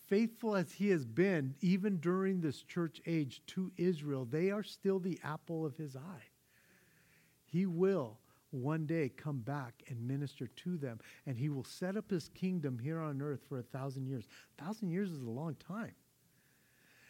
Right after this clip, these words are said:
I, it's hard for us to fathom that. I was talking to Mark, yes, or I think it was Mark about this too. It's hard to fathom a thousand years for me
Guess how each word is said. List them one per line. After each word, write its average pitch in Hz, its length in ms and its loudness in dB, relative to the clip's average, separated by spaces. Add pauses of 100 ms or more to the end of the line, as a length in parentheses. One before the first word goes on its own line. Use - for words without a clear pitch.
(240)
I, 165 80 0
it's 170 260 0
hard 202 240 2
for 190 160 2
us 175 140 2
to 156 100 0
fathom 170 540 -2
that. 135 160 0
I 135 40 -2
was 127 120 -6
talking 175 340 -4
to 151 80 -4
Mark, 156 400 -2
yes, 135 180 -2 (220)
or 135 180 -4 (300)
I - 20 -6
think 175 220 -6
it 135 40 -2
was 107 120 -6
Mark 110 240 -6
about 110 240 -8
this 117 140 -10
too. 165 200 -2 (300)
It's 147 180 -2
hard 214 340 0
to 196 100 4
fathom 170 500 0
a 139 40 0
thousand 151 520 0
years 139 360 2
for 123 140 -4
me 127 460 0